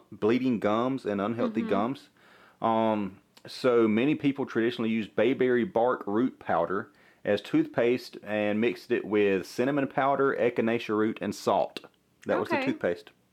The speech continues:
Speaker 2: Interesting.
Speaker 1: It sounds interesting enough. Easy enough.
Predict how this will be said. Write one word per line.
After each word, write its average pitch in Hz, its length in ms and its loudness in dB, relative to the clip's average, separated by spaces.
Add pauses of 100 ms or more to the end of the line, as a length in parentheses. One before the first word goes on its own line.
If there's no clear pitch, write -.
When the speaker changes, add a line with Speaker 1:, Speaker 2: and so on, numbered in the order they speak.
(200)
Speaker 2:
Interesting. 226 580 -14 (160)
Speaker 1:
It - 80 -14
sounds 120 260 0
interesting 92 460 -2
enough. 87 260 -4 (680)
Easy 101 300 -4
enough. 85 220 -4